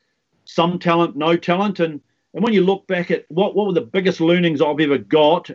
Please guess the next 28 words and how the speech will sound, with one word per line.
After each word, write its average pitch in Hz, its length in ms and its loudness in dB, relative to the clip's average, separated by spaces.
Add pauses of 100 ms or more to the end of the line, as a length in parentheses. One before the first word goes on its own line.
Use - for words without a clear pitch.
out 143 140 0
of 131 100 2
a, 127 300 0
out 147 100 4
of 127 80 0
a 123 60 0
season, 180 500 2
I'd 139 220 -2
say 143 180 0
two 165 240 0
fifteen 160 420 -2
at 143 100 -8
Northland 185 500 0 (480)
was 127 140 -4
the 143 100 0
toughest 170 440 -2
thing 175 160 0
I've 151 140 0
ever 160 140 0
been 165 280 2
through. 165 400 2 (460)
And 143 140 2
you 143 120 4
learnt 175 200 2
a 151 60 -2
lot 160 140 0
about 165 220 0
yourself. 180 400 -2